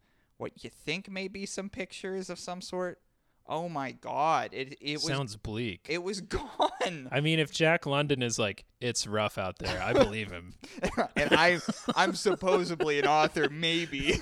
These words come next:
Speaker 1: <laughs>
Speaker 2: He's like, I, I feel like I've read, like, <laughs> I feel like the Jack London story I read was like, I was just like,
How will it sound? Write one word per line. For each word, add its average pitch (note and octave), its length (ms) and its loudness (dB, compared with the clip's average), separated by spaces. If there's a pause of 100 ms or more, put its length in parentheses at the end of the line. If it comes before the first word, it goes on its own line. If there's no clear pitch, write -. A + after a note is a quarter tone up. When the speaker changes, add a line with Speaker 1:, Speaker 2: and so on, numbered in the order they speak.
Speaker 1:
<laughs> C4+ 100 6
Speaker 2:
He's F3+ 220 10
like, F#3 680 10
I, D#3 280 2 (180)
I E3 120 6
feel A3 240 4
like G#3 140 4
I've E3+ 200 2 (140)
read, D3+ 360 4
like, C#3+ 320 4 (400)
<laughs> - 380 -20
I A#2+ 60 0
feel F3+ 160 6
like G#3 120 4
the E3 100 4
Jack C#3+ 280 4
London B2+ 260 2
story A#2+ 380 2
I A2 40 4
read G#2 260 0
was G#2 180 -6
like, F#2+ 220 -2 (360)
I A2+ 80 -8
was A2 120 -4
just G#2+ 120 -6
like, F#2+ 140 -4